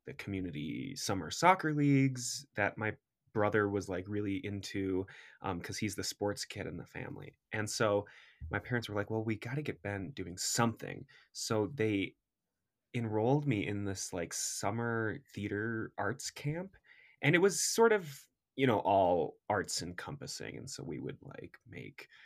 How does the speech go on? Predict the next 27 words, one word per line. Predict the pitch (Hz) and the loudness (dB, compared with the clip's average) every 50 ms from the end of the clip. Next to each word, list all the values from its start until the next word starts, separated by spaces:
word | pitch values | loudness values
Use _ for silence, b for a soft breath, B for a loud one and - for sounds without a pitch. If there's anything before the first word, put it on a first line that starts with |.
| b b b b b b b b b b b b b b 135 | b b b b b b b b b b b b b b 2
drawings | 135 123 139 139 135 131 127 127 123 123 120 120 120 113 113 | 8 10 12 12 12 12 12 12 10 10 8 4 2 2 0
and | 113 113 113 113 110 | 0 2 2 0 0
pictures | - 95 - - - - 87 85 87 90 92 90 90 90 | -2 -4 -6 -4 -6 -4 -4 -2 -2 -2 -2 -2 -4 -6
and | 92 92 90 | -8 -10 -8
play | - 92 92 92 | -4 -2 -2 -2
with | 98 95 | -2 -2
art | 92 92 90 - | -4 -4 -4 -6
supplies, | - - - - 87 92 95 | -10 -14 -10 -8 -8 -6 -4
but | 110 104 | 0 2
then | 127 127 139 | 4 6 6
we | 147 156 147 | 6 6 4
would | 131 117 104 98 98 b b b b b b b b b b _ _ _ _ _ _ _ - 120 117 | 4 4 4 2 2 b b b b b b b b b b _ _ _ _ _ _ _ -14 -12 2
do | - 135 151 170 160 | 6 8 8 10 10
it | 127 - | 8 8
sort | - - - 117 113 107 | 4 -2 0 2 2 4
of | 104 98 95 95 - - - | 2 2 0 -4 -10 -14 -8
in | - 107 107 104 104 101 101 98 92 - - _ _ _ _ _ _ _ _ - - | -6 -4 -4 -2 -2 -2 -4 -4 -6 -8 -12 _ _ _ _ _ _ _ _ -16 -12
the | - 92 | -10 -2
hopes | 98 117 113 110 - - | 2 2 2 2 2 -2
that | 104 98 | -2 0
we | 104 101 | 2 0
would | 95 92 - | 0 -2 -4
culminate | - - 135 143 151 147 113 95 87 85 87 85 82 - - | -2 0 2 2 4 4 2 2 0 0 0 0 -2 -2 -4
in, | 104 98 92 | -6 -6 -6
like, | 87 92 92 85 - - - | -4 -4 -6 -6 -8 -10 -8
a | - 107 | -8 -8
public | 101 - - 104 - 98 92 90 87 - - | -6 -4 -4 -2 -2 -2 -2 -4 -6 -8 -16